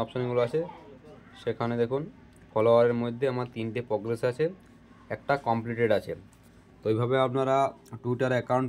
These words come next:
তৈরি করুন, Twitter-এ ফলো করুন, YouTube-এ ফলো করুন এবং Telegram-এ ফলো করুন, তাহলে আপনারা কিন্তু তিনশো পঞ্চাশ coin income করতে পারবেন। ধন্যবাদ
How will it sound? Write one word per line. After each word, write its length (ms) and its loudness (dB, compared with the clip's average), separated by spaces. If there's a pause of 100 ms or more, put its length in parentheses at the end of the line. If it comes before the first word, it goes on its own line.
তৈরি 260 0
করুন, 180 2 (160)
Twitter-এ 320 0 (100)
ফলো 240 0
করুন, 200 -2 (580)
YouTube-এ 280 0 (100)
ফলো 240 -2
করুন 160 0 (100)
এবং 100 -2 (100)
Telegram-এ 480 -2
ফলো 220 -2
করুন, 180 -4 (480)
তাহলে 280 0
আপনারা 260 -2
কিন্তু 160 -4 (100)
তিনশো 300 -6
পঞ্চাশ 320 -4
coin 160 -4 (180)
income 280 -4
করতে 260 -6
পারবেন। 260 -2 (2000)
ধন্যবাদ 340 2